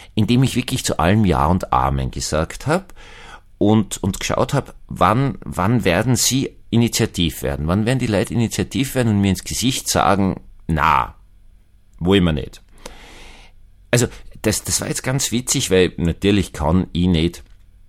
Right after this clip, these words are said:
jetzt die Reisekosten der Gemeinde verrechnen für Leute, die, mm, keine Gemeindemitglieder sind.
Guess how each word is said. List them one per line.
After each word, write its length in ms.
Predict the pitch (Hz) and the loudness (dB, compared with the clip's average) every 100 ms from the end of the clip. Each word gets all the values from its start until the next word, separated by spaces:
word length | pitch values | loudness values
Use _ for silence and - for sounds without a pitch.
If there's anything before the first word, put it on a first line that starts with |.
| - - - - - - 92 | -20 -20 -20 -20 -20 -8 -6
jetzt 220 | 85 - | -4 -2
die 40 | |
Reisekosten 640 | 82 76 90 - 82 - 82 | 0 0 -2 -2 -4 -2 -2
der 80 | |
Gemeinde 400 | 73 71 67 87 | -2 -2 0 0
verrechnen 600 | 90 85 73 69 - 92 | 0 -2 -2 -2 -2 -2
für 220 | 85 - 78 | -2 -4 -2
Leute, 360 | 67 76 - - - | -2 -4 -6 -8 -4
die, 260 | 78 71 | -4 -4
mm, 1080 | - 65 - - - - - 62 65 - - | -6 -8 -6 -6 -8 -8 -8 -6 -6 -6 -10
keine 240 | - 73 76 | -6 -4 -2
Gemeindemitglieder 800 | 65 69 98 92 65 - 69 69 | -2 0 0 0 -2 -6 -6 -4
sind. 300 | - 120 | -2 -4